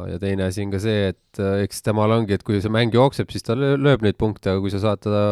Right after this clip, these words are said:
pidurdatud juba mingi paar korda, siis, siis, äh, siis see protsent kukub ikka päris, äh, päris kõvasti, jah.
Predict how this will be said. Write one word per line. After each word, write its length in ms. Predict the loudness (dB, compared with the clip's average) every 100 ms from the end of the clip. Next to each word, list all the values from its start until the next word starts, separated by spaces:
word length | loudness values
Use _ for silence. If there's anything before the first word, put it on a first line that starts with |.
| 0
pidurdatud 640 | 0 2 2 2 -2 -2 -2
juba 160 | -2
mingi 240 | -2 -2 0
paar 240 | 2 2
korda, 320 | 0 -2 -4
siis, 240 | -6 -8 -8
siis, 320 | -10 -10 -6
äh, 300 | -4 -4 -4
siis 160 | -6 -6
see 80 | -6
protsent 380 | -4 -4 -4 -6
kukub 320 | -6 -6 -10
ikka 160 | -8
päris, 380 | -6 -6 -6 -10 -8
äh, 300 | -6 -4 -8 -10 -8
päris 240 | -6 -6
kõvasti, 400 | -4 -4 -4 -8
jah. 80 | -8